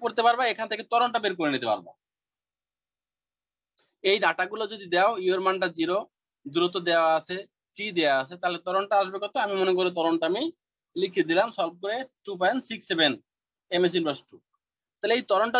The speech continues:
যদি হয়ে যায় তোমার, এখন ত্বরণ কাজ শেষ। তাহলে তুমি পরে দশ সেকেন্ডে তাহলে তুমি বের করে নাও কত দূরত্ব যাবে। তাহলে দশ সেকেন্ড আবার এস এর মানটা বের করতে বলছে, তাহলে এস,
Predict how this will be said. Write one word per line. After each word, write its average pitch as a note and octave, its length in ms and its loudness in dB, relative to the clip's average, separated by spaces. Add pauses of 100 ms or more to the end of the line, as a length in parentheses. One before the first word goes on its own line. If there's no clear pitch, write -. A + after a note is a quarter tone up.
যদি B3 220 -2
হয়ে G#3+ 220 4
যায় E3+ 200 0
তোমার, D3 220 -6 (400)
এখন F#3+ 380 0 (580)
ত্বরণ A#3 300 4
কাজ F3 200 2
শেষ। G#2 160 -12 (360)
তাহলে G#3 180 4 (100)
তুমি A#3+ 200 4 (520)
পরে A3+ 140 8 (120)
দশ F#3+ 160 8
সেকেন্ডে A3+ 280 0
তাহলে A3 200 4
তুমি A3+ 160 -10
বের G#3 140 -2
করে G#3 160 4
নাও G3 120 4 (1200)
কত G3+ 120 4 (100)
দূরত্ব G3+ 300 2
যাবে। F3 180 2
তাহলে F#3 240 4
দশ F3+ 160 -2
সেকেন্ড G3+ 240 -4
আবার G3 160 0
এস G3 280 -6
এর G3+ 140 -4
মানটা G3 240 -2
বের F#3+ 160 0
করতে F3+ 220 -6
বলছে, E3+ 240 -6
তাহলে F3 220 4
এস, F3+ 80 -10